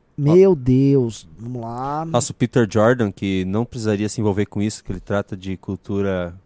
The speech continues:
Speaker 2: nerd, tá muito envolvido contra a pele da censura.
Speaker 1: Ah,
Speaker 2: E
Speaker 1: o
Speaker 2: tem,
Speaker 1: Peter
Speaker 2: e
Speaker 1: Jordan é sensacional,
Speaker 2: É, e
Speaker 1: cara.
Speaker 2: tem, tem gente que deveria tá se posicionando e
Speaker 1: Ô,
Speaker 2: não
Speaker 1: posso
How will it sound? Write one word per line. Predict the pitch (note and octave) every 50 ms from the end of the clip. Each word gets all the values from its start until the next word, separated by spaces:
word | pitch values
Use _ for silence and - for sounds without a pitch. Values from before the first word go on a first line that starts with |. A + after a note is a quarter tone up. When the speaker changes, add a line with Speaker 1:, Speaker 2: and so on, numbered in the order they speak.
| _ -
Speaker 2:
nerd, | F#2 F#2 G2+ A#2 B2+ A#2 G2 F#2+ G2 G#2 - _ _ _ _ _ _ _ _ _ _ _ _ _ _
tá | - G2+ G#2 - _ -
muito | B2+ B2 C3 B2+ - -
envolvido | A2 F#2+ A2 G2 F#2+ G2+ F#2+ F2 - - -
contra | - G#2 F#2+ - G#2+ G2
a |
pele | - - G#2 F#2+ F#2+ F#2+ F#2 F#2 F2+
da | F#2 F#2+
censura. | - - G#2 F2 - - G2+ F#2+ C4
Speaker 1:
Ah, |
Speaker 2:
E |
Speaker 1:
o | C4
Speaker 2:
tem, | - -
Speaker 1:
Peter | - - D#4+
Speaker 2:
e | C#4
Speaker 1:
Jordan | D4+ E4 F4
é | D#4+
sensacional, | - - D#4+ A#3+ - D4 C4 - - C4 F#3 C#3+ C#3 D3 D3
Speaker 2:
É, | C3+ C3
e | A2
Speaker 1:
cara. | G#2
Speaker 2:
tem, | A#2 B2 B2+ C#3 D3 C#3+ C#3 C3
tem | G#2+ - C3+ B2 G#2+
gente | F#2+ A#2+ C3 C3 - -
que | - C#3+ - _ _ -
deveria | B2 D#3 F#3+ F#3 F3 C#3+ D3 C#3
tá | - B2+
se | A#2 -
posicionando | - A#2+ A2 - - A2 G#2+ G#2+ G#2
e | C#4+
Speaker 1:
Ô, | C4+
Speaker 2:
não | A#3 F3+
Speaker 1:
posso | - C4+ -